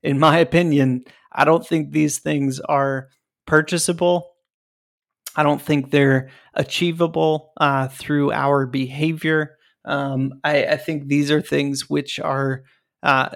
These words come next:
I think salvation is a gift, and I think that it is something that we can choose to accept.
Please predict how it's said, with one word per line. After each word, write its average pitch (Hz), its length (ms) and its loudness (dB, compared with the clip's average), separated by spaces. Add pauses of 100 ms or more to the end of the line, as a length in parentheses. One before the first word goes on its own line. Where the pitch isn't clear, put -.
I - 100 -4
think 180 240 -4
salvation 143 840 0
is 139 560 -8 (440)
a 156 60 -2
gift, - 680 -6 (140)
and 143 240 0
I 139 80 0
think 143 300 -4
that 147 160 6
it 143 140 4
is 139 180 2
something 143 400 -2
that 143 160 2
we 160 280 0
can 135 440 -2 (300)
choose 165 320 -4
to - 120 -6
accept. - 680 -4